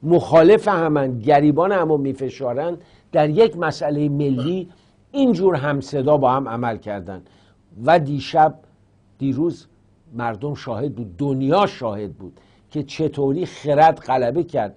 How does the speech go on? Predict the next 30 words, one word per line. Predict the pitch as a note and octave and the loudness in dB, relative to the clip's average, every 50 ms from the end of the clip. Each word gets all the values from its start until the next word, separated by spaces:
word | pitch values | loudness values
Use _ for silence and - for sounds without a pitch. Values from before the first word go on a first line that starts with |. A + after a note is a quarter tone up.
| _ _ _ _ _ - | _ _ _ _ _ -8
بر | - C3+ B2 | -6 -6 -4
احساسات | G2 G#2+ C3+ C3+ - - - C3+ A#2 - - E3+ E3+ F3+ F#3+ F#3+ - _ _ _ _ _ _ _ - B2 | -4 -6 -8 -8 -8 -8 -10 -10 -10 -8 -2 0 0 0 0 -2 -6 _ _ _ _ _ _ _ -8 0
و | D3 F3 | 2 2
پنجاه | E3+ - C#3+ C3 C#3+ C#3+ C3 A2 C3+ C3 | 2 2 -4 -4 -4 -4 -2 -2 -2 -2
و | B2+ | -2
چهار | C3 F3+ F#3 F#3 | -2 -2 -2 -2
درصد | D#3 D#3+ D3 C#3+ - - D#3+ D3+ - | 0 0 -2 -2 -4 -6 -8 -8 -8
اومدن | - A#2+ B2 C3 D3+ D#3 E3 D#3 | -8 -8 -4 -4 -2 -2 -2 -2
و | D3+ C3+ B2+ A#2 A2+ C3 | -2 -4 -4 -2 -2 0
رأی | C#3+ D#3 D#3+ | 0 0 -2
به | C3+ D#3 E3 | -2 -4 -4
ماندن | E3 D#3+ D#3 D#3 D3 D3 D3 C#3+ C3+ D#3 F3+ G3 G3 F#3+ F3+ - - _ _ _ _ _ | -4 -2 -2 -2 -2 -2 -2 0 4 6 6 6 6 2 -4 -8 -18 _ _ _ _ _
در | C#3 D3 B2+ A#2+ | -4 -4 -4 -4
زیر | A#2 G2 F#2+ G2+ D#3+ G#3+ G#3+ G#3 G3+ | -6 -10 -8 -4 -2 0 2 4 2
پرچم | D#3+ D3+ D#3+ D3+ C3+ - - - E3 D#3+ E3 D#3+ D3 C#3 - _ _ _ _ _ - | 2 2 0 0 0 -2 -4 -4 -4 -2 -2 -2 -4 -6 -8 _ _ _ _ _ -2
بریتانیای | D3+ D#3 D3+ C3+ C3+ - C#3 C#3 C3 B2+ B2+ C3 C#3 C#3 C3+ C3+ C3+ C3+ C3 C3 | 0 2 2 0 0 -4 -4 -4 -2 -2 -2 0 0 0 0 2 2 2 0 -2
کبیر | C3 - - D#3+ D3+ D3 C#3 F3+ F3+ D#3 A#2 F2 - _ _ _ _ _ _ _ | -6 -6 0 2 2 4 4 2 0 0 -2 -2 -12 _ _ _ _ _ _ _
شدن. | - - D#3+ D#3 C3 D#3+ D#3+ E3 D#3+ C#3 | -10 -6 -4 -2 0 0 0 0 0 2
و | C#3+ C3+ C3 - - - _ _ _ _ _ _ - | 4 4 4 2 -4 -14 _ _ _ _ _ _ -2
امروز | D#3 D3+ C#3+ E3+ F#3+ C#3+ F3+ | -2 0 0 0 -2 -2 -2
هم | F#3 F3+ D#3+ | -4 -4 -4
جامعه | A#2+ C#3+ D3+ C#3+ C#3+ D3+ D#3+ | -4 -2 -2 0 0 0 0
اصلاً | F3 E3+ - - F3 F3+ | 0 -2 -2 -4 -6 -6
واکنش‌های | F3 D3+ D3 C3+ C3+ - C#3 C3 B2 - E3 F3+ F3 | -4 -2 -2 -2 -2 -4 -6 -6 -6 -8 -6 -8 -8
جالبی | D3 A#2 B2+ D3 C3+ C3+ D#3+ F3+ D#3+ D#3+ | -6 -4 -2 0 0 2 0 0 0 -2
نشون | C3 A#2+ A#2 - - B2 | -4 -4 -8 -10 -12 -12
می‌ده. | A2+ A2 C3 | -8 -8 -8
گویا | C3+ B2 E3+ G#3 G#3 F#3 | -6 -4 -4 -4 -4 -4
که | C3+ F3 E3 | 2 4 4
الان | D#3 D3+ E3 F3 E3+ E3 | 6 6 4 2 0 0